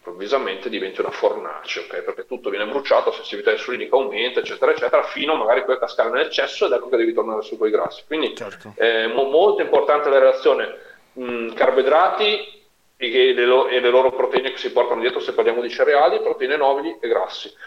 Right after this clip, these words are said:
Speaker 1: Vanno molto ben relazionati e anche qui sul soggetto, quindi il discorso di quanto ha veloce il metabolismo fa tanto e chiaramente poi tu lavori per accelerarglielo se serve o per rallentarglielo se invece sei nella parte opposta.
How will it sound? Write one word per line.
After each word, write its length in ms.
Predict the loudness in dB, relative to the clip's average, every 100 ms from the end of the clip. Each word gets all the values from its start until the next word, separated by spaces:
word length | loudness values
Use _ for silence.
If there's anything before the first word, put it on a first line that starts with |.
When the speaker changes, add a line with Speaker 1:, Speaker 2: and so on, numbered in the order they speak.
| -12
Speaker 1:
Vanno 220 | -4 -2 2
molto 300 | 2 2 0
ben 140 | 0
relazionati 840 | 0 0 0 -2 -2 -6 -8 -8
e 220 | 0 4
anche 220 | 4 2 -6
qui 120 | -8
sul 160 | -8
soggetto, 540 | -4 -2 0 -2 -2 -8
quindi 320 | -8 -6 -6
il 80 | -4
discorso 420 | -4 -2 -2 -2
di 160 | -4 0
quanto 340 | 2 2 0
ha 40 | 0
veloce 300 | 0 -2 -6
il 60 |
metabolismo 640 | -6 -4 -4 -4 -10 -6 -4
fa 160 | -4
tanto 640 | -2 -2 -2 -4 -2 -2 -4 -14
e 120 | -14 -6
chiaramente 480 | -4 -4 -4 -4
poi 200 | -4 -6
tu 140 | 0 2
lavori 320 | 2 2 -2
per 140 | -2
accelerarglielo 640 | -4 -2 0 2 2 0 -2
se 140 | -4
serve 300 | -2 0 0
o 60 | 0
per 100 | 0
rallentarglielo 600 | -2 -6 -4 -2 0 -2
se 120 | -4
invece 220 | -8 -6
sei 160 | -2 -2
nella 120 | -2
parte 280 | -2 -4 -4
opposta. 440 | 0 0 0 -12